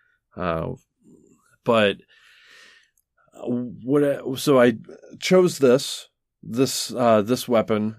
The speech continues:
and, uh, I decided that I'm going to stick with it throughout all of Iceborne, uh, and most of the base game of Monster Hunter World. I started off a little bit with the Switch Axe,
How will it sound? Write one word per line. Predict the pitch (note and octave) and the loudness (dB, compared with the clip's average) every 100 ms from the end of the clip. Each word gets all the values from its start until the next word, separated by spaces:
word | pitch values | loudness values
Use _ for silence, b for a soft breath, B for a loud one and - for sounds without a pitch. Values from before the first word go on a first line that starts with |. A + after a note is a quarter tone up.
| - | -8
and, | A2 A2 A2 A2 G#2 - - - - | -2 0 2 0 -2 -6 -10 -12 -8
uh, | G#2 G2 G2 G2 | -2 0 0 0
I | - A2 | -2 -2
decided | G#2+ G#2 A2 G2 G2 G2 | -2 -4 -2 0 0 -2
that | F#2+ F#2+ F2+ - | -2 -2 -4 -6
I'm | G#2 C3 | -4 0
going | C3 B2+ | 0 0
to | A#2 | -4
stick | - - C3 | -8 -6 -4
with | A#2+ A2 | -4 -4
it | G2+ | -4
throughout | - - G#2 G2 B2 - | -6 -4 0 2 0 -2
all | - G#2+ A#2 C#3 - | -6 -2 0 0 -2
of | B2+ | -2
Iceborne, | A2+ A2 A2+ - F2 E2+ G2+ _ _ _ _ | 0 -2 -2 -6 -10 -8 -10 _ _ _ _
uh, | G2+ F#2+ F#2 - | -4 -2 -2 -6
and | G#2+ G#2 G2+ F2+ F#2+ | -4 -2 0 -2 -2
most | A2 A2+ A#2+ B2+ - | 0 2 2 0 -2
of | A#2 G#2+ | -6 -4
the | |
base | G2 G#2 G2+ | -2 0 -2
game | - G2 | -4 -6
of | F#2 | -6
Monster | F2+ F2+ - | -8 -10 -10
Hunter | F#2 | -10
World. | G2 F#2 | -10 -8
I | F#2+ | -8
started | - G#2 G#2 | -4 -2 0
off | G2 F#2+ F#2 | 0 0 -4
a | |
little | F#2 G2 F#2+ | -6 -6 -4
bit | G2 | -6
with | F2 G2 | -6 -8
the | G2 | -8
Switch | - G2 F2+ | -6 -6 -6
Axe, | F#2 F2+ F2 - | -6 -8 -10 -14